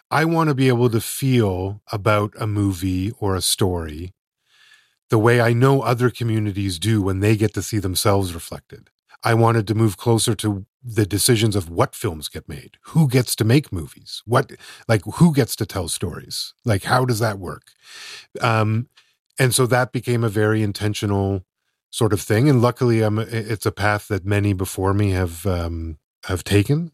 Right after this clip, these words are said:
and, um, and we were able to just build, uh, on that. So I think it was, it was not necessarily one incident. Um, it was more just this,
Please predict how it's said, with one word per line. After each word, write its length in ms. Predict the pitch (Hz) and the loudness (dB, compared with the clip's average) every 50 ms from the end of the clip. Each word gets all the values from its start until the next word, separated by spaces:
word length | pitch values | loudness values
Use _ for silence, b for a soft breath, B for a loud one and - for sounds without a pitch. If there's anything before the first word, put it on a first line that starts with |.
| - | -4
and, 400 | - 104 98 95 90 90 90 85 | 0 2 2 4 2 2 2 2
um, 540 | 98 95 92 92 90 90 87 87 87 87 87 - b b b b b b b b | 4 4 4 4 4 2 0 -2 -4 -4 -6 -8 b b b b b b b b
and 160 | - 104 98 | 0 2 4
we 100 | 101 98 | 4 6
were 160 | 101 98 95 | 6 6 4
able 180 | 95 90 98 95 | 4 2 0 -2
to 120 | - 98 | -4 -4
just 260 | 85 98 98 - - 101 | -2 -2 -2 -2 -2 -2
build, 460 | 101 98 98 98 95 90 104 104 - _ _ _ _ _ _ - | 0 2 2 2 2 0 -4 -10 -12 _ _ _ _ _ _ -4
uh, 220 | 110 101 95 92 - - | -2 -2 -2 -2 -2 -2
on 180 | 95 90 87 | -2 -2 -2
that. 320 | 82 87 80 76 76 - - | -2 -4 -4 -6 -8 -6 0
So 140 | - 117 | 2 2
I 80 | 110 110 | 4 4
think 200 | - 160 147 139 | 4 2 2 2
it 40 | 147 | 2
was, 320 | 127 127 113 95 92 - B B B B B B B | 2 2 2 0 -2 -8 B B B B B B B
it 40 | 123 | -2
was 120 | 127 123 127 | 0 2 4
not 160 | 160 165 175 | 2 2 2
necessarily 560 | 160 135 - - 113 - 131 123 117 110 110 | 2 0 0 -2 -2 -2 0 0 2 2 0
one 280 | 104 98 110 110 104 110 | 2 2 2 2 2 0
incident. 640 | - 120 117 117 - - 135 147 160 170 - - - _ b b b b b b b b b - | -2 -4 -4 -2 -2 -2 0 0 -2 -2 -4 -10 -18 _ b b b b b b b b b -2
Um, 340 | 131 123 113 107 107 107 120 | 0 2 2 2 2 0 0
it 100 | - 123 | 2 2
was 200 | 117 113 104 92 | 4 4 2 2
more 640 | 113 117 120 120 120 120 117 113 113 110 98 - _ _ _ _ _ _ _ _ _ 117 | 4 4 6 6 6 4 4 4 2 0 -2 -6 _ _ _ _ _ _ _ _ _ -8
just 320 | 98 117 117 101 - - | -4 -2 -2 -2 -2 -2
this, 380 | 117 110 95 - - - - | -4 -4 -4 -4 -6 -8 -10